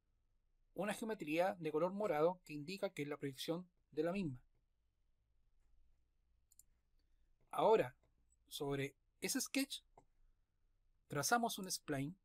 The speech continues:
y un spline está compuesto por curvas.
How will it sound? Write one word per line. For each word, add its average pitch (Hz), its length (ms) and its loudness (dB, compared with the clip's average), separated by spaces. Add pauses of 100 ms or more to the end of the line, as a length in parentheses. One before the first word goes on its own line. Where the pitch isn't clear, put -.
(1040)
y - 60 -4
un 208 140 0
spline 220 380 -2
está - 240 -6
compuesto 170 560 -4
por - 180 -6
curvas. 156 400 0